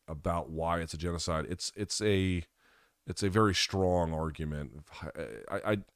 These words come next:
I simply, you know, I, I recognize that there's gonna be a diversity of opinion on this one, and that's fine. But I, I don't even, I don't really even understand how someone could find that this argument would be wrong. I think the only argument you could make is,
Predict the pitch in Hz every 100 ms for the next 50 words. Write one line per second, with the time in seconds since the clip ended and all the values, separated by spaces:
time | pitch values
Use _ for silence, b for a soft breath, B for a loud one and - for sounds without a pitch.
0 | B B B 107 131 120 107 90 113 95
1 | 78 98 113 123 110 101 92 87 87 87
2 | 90 82 85 90 98 80 - 98 98 98
3 | 101 - 101 85 78 78 - 90 90 90
4 | - B B B - 87 92 82 - 107
5 | 107 87 87 87 - 104 101 92 92 85
6 | 87 85 80 92 82 80 - 92 87 80
7 | 73 _ _ _ _ _ _ _ _ _
8 | _ _ - - - - 90 85 80 76
9 | - - 82 78 85 78 78 73 71 76
10 | 80 80 73 - 80 78 80 82 82 76
11 | 76 - 80 78 71 73 67